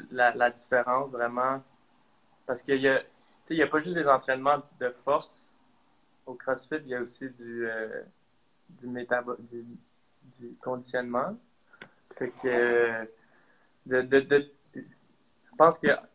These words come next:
de tout le temps se pousser au max puis d'apprendre à continuer à travailler même quand t'es essoufflé, c'est quelque chose que tu fais pas nécessairement quand t'es au gym par toi-même puis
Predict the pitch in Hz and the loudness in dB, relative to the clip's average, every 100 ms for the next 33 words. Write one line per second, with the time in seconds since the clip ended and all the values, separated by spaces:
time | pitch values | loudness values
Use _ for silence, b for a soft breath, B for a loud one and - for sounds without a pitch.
0 | - 135 135 156 185 190 - - - - | -6 -6 -8 6 8 8 4 -6 -6 -2
1 | 156 165 175 175 _ _ _ 131 135 143 | 4 4 4 0 _ _ _ -4 4 4
2 | 165 - 135 127 _ 139 139 - 151 165 | 4 -2 -16 -16 _ 2 2 2 -2 -2
3 | 143 139 127 139 147 143 - 127 127 127 | -4 -6 -12 -8 -4 -4 -4 -8 -8 -10
4 | 147 139 139 139 135 - - - _ _ | -12 -12 -10 -8 -8 -10 -20 -20 _ _
5 | 131 156 202 _ - - 135 180 185 156 | -12 -10 -12 _ -20 -16 -10 -8 -6 -8
6 | - 185 175 165 143 - 139 131 156 160 | -4 0 0 -2 -4 0 2 4 4 2
7 | 131 127 - 127 123 139 151 160 - _ | -4 -8 -14 -16 -8 -8 -8 -12 -20 _
8 | _ _ _ _ _ _ - 127 - 131 | _ _ _ _ _ _ -2 -2 2 0
9 | 127 135 151 151 _ | 2 0 0 -6 _